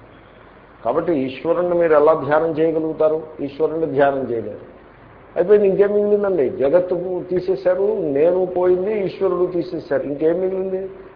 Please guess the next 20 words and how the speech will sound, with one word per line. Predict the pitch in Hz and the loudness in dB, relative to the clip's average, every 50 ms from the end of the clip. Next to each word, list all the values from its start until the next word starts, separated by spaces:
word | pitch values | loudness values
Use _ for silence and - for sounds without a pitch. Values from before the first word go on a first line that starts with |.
| - - - - - - | -20 -20 -20 -20 -8 -6
అధ్యానమేవ | 147 143 131 127 120 113 160 175 190 196 190 180 160 151 139 135 135 - | -6 -4 -4 -6 -6 0 2 4 4 4 4 2 2 2 2 2 2 2
ఆత్మధ్యానం. | 90 - - - 127 - - - - - 151 139 120 110 117 104 107 107 107 104 101 - - - - - - - - - - - - - - - - - - - - - - - - - - - - | 0 0 2 2 2 2 2 -2 -6 -8 -8 -8 -8 -10 -12 -12 -12 -14 -14 -16 -18 -20 -20 -20 -20 -20 -20 -20 -20 -20 -20 -20 -20 -20 -20 -20 -20 -20 -20 -20 -20 -20 -20 -20 -20 -20 -20 -8 -8
ఎటొచ్చి | 156 151 196 208 190 - 226 226 | -4 0 0 0 2 4 4 4
నిద్రపోకుండా | 202 160 151 147 143 190 196 208 202 202 202 190 175 190 196 190 190 | 4 4 2 2 4 4 4 4 4 4 2 4 4 2 2 2 2
మాత్రం | 190 185 175 180 175 180 170 | 2 2 2 0 0 0 0
ఉండాలి. | 151 147 139 131 127 - - | 2 2 2 2 2 -2 -6
ఊరికే | 139 127 127 123 156 156 | -6 -6 2 4 4 4
పక్కన | 156 151 127 - - 151 156 | 4 2 0 0 -2 -2 -2
అలాగా | 151 143 139 135 143 143 143 143 139 139 - - - - - - | -2 -2 0 0 2 2 2 2 0 0 -4 -10 -16 -18 -12 -6
ఆ | 127 123 | -6 -6
కరాలవి | 120 - 127 123 135 143 151 151 151 147 156 151 | -2 0 2 4 6 6 6 6 6 4 2 0
పెడుతూ | 135 147 139 131 - 170 | 0 0 -2 0 2 2
ఉంటారు. | 151 147 143 - 123 127 123 - - - - - - 113 110 110 - - - - - - - - - - - - - - - - - - - - - - | 2 2 0 -2 -4 -6 -8 -8 -14 -18 -20 -20 -20 -20 -20 -20 -20 -20 -20 -20 -20 -20 -20 -20 -20 -20 -20 -20 -20 -20 -20 -20 -20 -20 -20 -20 -10 -10
అధ్యానం | 113 113 104 113 117 151 156 170 170 170 170 170 | -8 -8 -8 -4 0 2 4 4 4 4 2 2
అన్నాం | 165 160 165 160 165 | 0 0 -2 -2 0
కదా | 160 165 165 170 175 | 2 4 4 6 4
అని | 185 196 196 | 4 2 0
కూర్చుని | 170 - 156 151 - - 185 180 | -2 -4 -6 -4 -2 -2 0 2
నిద్రపోవడం | 165 156 165 175 165 170 175 170 165 160 147 | 2 2 2 2 4 4 4 4 4 2 2
కాదు. | 143 131 127 - - | 2 2 2 0 -4